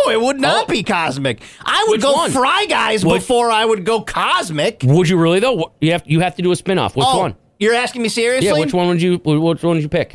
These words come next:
Speaker 1: Um, I would go Hamburglar because I think the gimmick would be he's been stealing all these hamburgers.
Speaker 2: And
Speaker 1: Now
Speaker 2: now he's
Speaker 1: he's
Speaker 2: opening
Speaker 1: reselling them in his own restaurant. Wouldn't that be the funnier gimmick?
Speaker 2: Yeah. Yeah.
Speaker 1: I mean, it's not like I'm a marketing genius or anything, but maybe I am.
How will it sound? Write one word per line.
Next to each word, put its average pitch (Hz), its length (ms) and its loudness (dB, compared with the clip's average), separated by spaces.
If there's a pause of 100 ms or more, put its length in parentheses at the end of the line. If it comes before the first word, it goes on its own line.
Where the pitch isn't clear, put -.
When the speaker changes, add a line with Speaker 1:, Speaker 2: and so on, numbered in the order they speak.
(160)
Speaker 1:
Um, 233 580 0
I 240 160 0
would 285 140 0
go 262 140 0
Hamburglar 226 560 -2
because 180 260 -2
I 220 60 -2
think 233 160 -2
the 208 80 -2
gimmick 240 340 -2
would 226 120 0
be 220 120 0
he's 214 240 0
been 208 160 -2
stealing 233 460 -2
all 226 100 0
these 220 160 -2
hamburgers. 226 460 -2
Speaker 2:
And 175 100 2
Speaker 1:
Now 160 80 0
Speaker 2:
now 170 140 -2
he's 175 140 0
Speaker 1:
he's 185 60 0
Speaker 2:
opening 226 220 0
Speaker 1:
reselling 233 480 0
them 190 400 -2 (160)
in 185 140 0
his 196 180 0
own 214 180 0
restaurant. 170 600 -2
Wouldn't 214 240 0
that 226 160 -4
be 240 80 0
the 208 100 -2
funnier 208 460 -2
gimmick? 180 500 -2
Speaker 2:
Yeah. 90 380 0 (400)
Yeah. 82 460 0 (100)
Speaker 1:
I 156 120 -2
mean, 208 140 -2
it's 202 120 -4
not 226 220 -2
like 247 180 -2
I'm 214 160 -2
a 196 60 0
marketing 190 500 -2
genius 208 500 -2
or 180 100 0
anything, 165 380 0
but 165 100 -2
maybe 170 380 0
I 147 140 -2
am. 127 420 -4